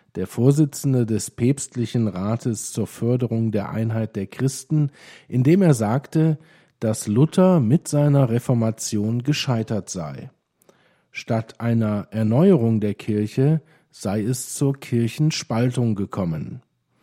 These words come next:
Fünfhundert Jahre Reformation als freudiges Fest zu feiern,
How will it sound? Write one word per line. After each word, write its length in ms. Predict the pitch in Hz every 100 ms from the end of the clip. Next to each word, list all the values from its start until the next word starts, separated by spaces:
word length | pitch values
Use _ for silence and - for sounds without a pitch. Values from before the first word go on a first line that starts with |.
| _ _
Fünfhundert 720 | _ - 147 208 196 180 156 120
Jahre 440 | 104 135 151 117
Reformation 960 | 113 143 123 107 - - 113 139 175 -
als 280 | 110 92 -
freudiges 540 | 110 131 135 117 -
Fest 360 | - 165 - -
zu 80 |
feiern, 560 | 151 - 135 135 135